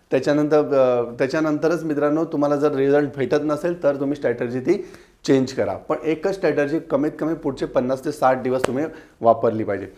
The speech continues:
आणि मित्रांनो सर्वात महत्त्वाची गोष्ट तुमच्याकडे प्रॉपर स्ट्रॅटर्जी असली पाहिजे, नाहीतर तुम्ही कुठले पण ट्रेड करता randomly, कुठलं तरी YouTube सर्च करतात आणि कुठली तरी स्ट्रॅटर्जी वापरतात आणि त्याच्यामध्ये कसे पण आपले पैसे इन्व्हेस्टमेंट करतात. हे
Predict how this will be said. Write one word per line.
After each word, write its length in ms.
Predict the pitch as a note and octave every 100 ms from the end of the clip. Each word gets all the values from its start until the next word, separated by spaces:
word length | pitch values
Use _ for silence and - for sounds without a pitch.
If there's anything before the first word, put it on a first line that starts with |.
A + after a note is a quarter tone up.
| _ - -
आणि 160 | B2 E3
मित्रांनो 360 | D#3+ E3+ F3
सर्वात 360 | F3 D#3 C#3+ E3+
महत्त्वाची 480 | D3+ D3 D3+ D#3 D#3
गोष्ट 200 | D3+ D#3
तुमच्याकडे 360 | D#3 D3+ D3+
प्रॉपर 440 | D#3 D3 C#3 - E3+
स्ट्रॅटर्जी 500 | - C#3+ - C#3+ D3+ -
असली 300 | B2+ - D#3
पाहिजे, 320 | D#3 C#3+ A#2
नाहीतर 280 | G#2 B2+ C#3
तुम्ही 240 | D3+ D3+ D3
कुठले 320 | D#3 D3 D3+
पण 140 | D#3
ट्रेड 280 | D3 C#3+ C#3+
करता 420 | C#3+ C3+ C#3+ C#3
randomly, 380 | C3+ C#3+ D3 D3+ D3 - -
कुठलं 260 | C#3 C#3 D3
तरी 180 | D3+ C#3+
YouTube 240 | C3 D3+
सर्च 280 | - D3 -
करतात 300 | D3 C#3 D3
आणि 160 | D3
कुठली 260 | C#3+ C3+ C#3+
तरी 100 | D3
स्ट्रॅटर्जी 400 | D3 C#3 C#3 C#3
वापरतात 340 | C#3+ C3 C#3+ C#3+
आणि 100 | C#3
त्याच्यामध्ये 360 | C3+ C#3+ C#3+
कसे 220 | C#3+ C3+
पण 140 | C3+ D3
आपले 180 | C3 C#3+
पैसे 340 | C#3 C3 D3
इन्व्हेस्टमेंट 440 | C3+ C#3+ D3+ D3
करतात. 260 | C#3+ C3+
हे 60 | D3